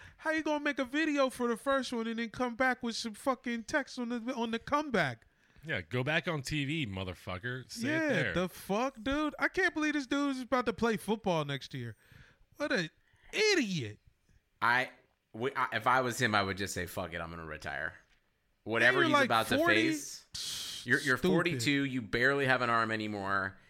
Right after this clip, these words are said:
Speaker 3: Your line is
Speaker 1: Yeah,
Speaker 3: definitely gonna
Speaker 1: man.
Speaker 3: let a couple slide.
Speaker 1: Go fucking play games with Gordon Hayward. Why don't, they should both just go play League of Legends and get the fuck on.
Speaker 2: Shout out to Gordon Hayward, who took, uh, some time over the weekend,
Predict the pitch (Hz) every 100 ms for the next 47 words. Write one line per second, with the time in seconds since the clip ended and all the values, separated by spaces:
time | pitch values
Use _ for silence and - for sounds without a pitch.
0 | _ _ _ 110 113 110 113 113 - -
1 | - 110 135 143 113 98 98 95 98 90
2 | 87 90 87 85 82 - _ _ - 214
3 | 233 277 269 247 - 233 226 220 165 170
4 | 202 202 190 165 180 165 151 170 160 147
5 | 151 151 143 123 113 117 160 208 202 151
6 | 156 151 170 196 - 190 185 208 - 185
7 | - 185 - 180 156 151 170 160 151 156
8 | 139 139 123 127 156 - 123 - 165 147
9 | 151 151 120 95 _ _ _ _ _ _
10 | _ - 123 117 123 123 110 110 107 120
11 | 113 110 101 110 - 123 - 117 101 98
12 | 101 - 107 92 117 113 107 110 101 98
13 | 98 131 - 101 95 104 101